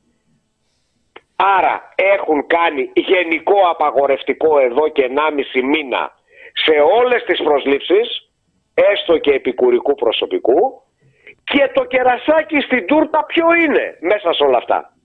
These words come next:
Να, α, περιδιαβαίνει κάθε μέρα ο κύριος Γεωργιάδης στα κανάλια και τα ραδιόφωνα για να διαφημίζει τι, προσέξτε,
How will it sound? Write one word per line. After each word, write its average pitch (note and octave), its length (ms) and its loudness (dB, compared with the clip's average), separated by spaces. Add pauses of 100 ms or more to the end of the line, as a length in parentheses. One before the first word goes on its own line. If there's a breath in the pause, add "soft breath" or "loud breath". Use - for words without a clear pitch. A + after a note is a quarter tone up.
(800)
Να, C4+ 180 0 (220)
α, - 20 0 (320)
περιδιαβαίνει G#3 1000 0
κάθε G#3 400 0
μέρα D3+ 340 2
ο A#2+ 80 2
κύριος C#3+ 340 2
Γεωργιάδης A#2 560 2
στα A2 140 -2
κανάλια A#2 460 -2
και F#2+ 100 -8
τα F2 120 -4
ραδιόφωνα D#2+ 600 -2 (1040 loud breath)
για G#3 300 2
να G3 140 2
διαφημίζει F#3+ 1080 0
τι, D#4 320 0
προσέξτε, G#3+ 580 0